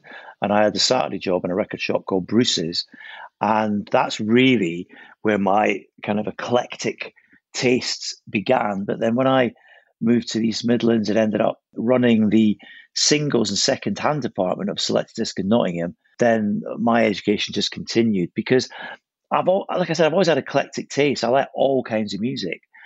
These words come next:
Up until house music came along, my D J sets were very, very eclectic. But when you run the second-hand department, honestly, it's like a universe of music,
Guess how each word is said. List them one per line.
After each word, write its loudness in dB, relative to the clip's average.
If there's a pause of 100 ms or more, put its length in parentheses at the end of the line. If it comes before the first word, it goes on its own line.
(400)
Up -4
until 0
house 0
music -4
came -2
along, -4
my 2
D 2
J 4
sets -2
were 0
very, 4 (380)
very 4
eclectic. -2
But -4
when 4
you 4
run 0 (360)
the -2
second-hand 0
department, -2 (540)
honestly, -2
it's -8
like 0 (460)
a -2
universe 4
of -8
music, -2